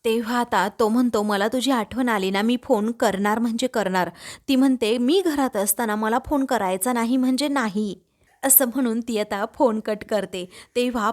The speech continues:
"फोन कट केला अशी काय ही?" असं जीवा म्हणतो. दुसरीकडे पार्थ हा फाईल घेऊन बसलेला असतो,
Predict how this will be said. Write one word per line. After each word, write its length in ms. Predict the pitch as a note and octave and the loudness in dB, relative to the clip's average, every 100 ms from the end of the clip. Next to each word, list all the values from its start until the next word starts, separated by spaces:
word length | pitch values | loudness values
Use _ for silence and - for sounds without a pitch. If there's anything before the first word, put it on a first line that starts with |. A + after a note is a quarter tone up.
| - | -2
"फोन 280 | A3+ C#4 E4+ | -2 -2 -2
कट 160 | F4 - | -6 -4
केला 320 | D4 A#3 G3+ - | -2 0 -2 -2
अशी 220 | A3 - C#4+ | -4 -2 0
काय 280 | C4 C4 A4 | 0 0 0
ही?" 340 | F4+ C#4 C4 - | -2 -2 -2 -4
असं 280 | A#3 B3 G#3+ | -2 0 0
जीवा 360 | A3 B3+ G3+ F#3+ | 0 0 2 2
म्हणतो. 440 | B3 C#4 C4 F#3 - G#3+ | 2 0 0 -4 -6 0
दुसरीकडे 520 | A#3 - A#3 G#3 G3+ | 2 2 -2 -6 -6
पार्थ 360 | G3+ G3+ G3 - | -2 0 0 -6
हा 220 | A3 F#3+ - | -8 -8 -8
फाईल 280 | G#3 F#3+ G#3 | -10 -8 -6
घेऊन 280 | A#3 A#3+ | -4 -2
बसलेला 420 | A3+ E3+ G#3 F#3+ G3+ | 0 0 -2 -4 -2
असतो, 460 | A3+ - G3 A3 | 0 0 0 -6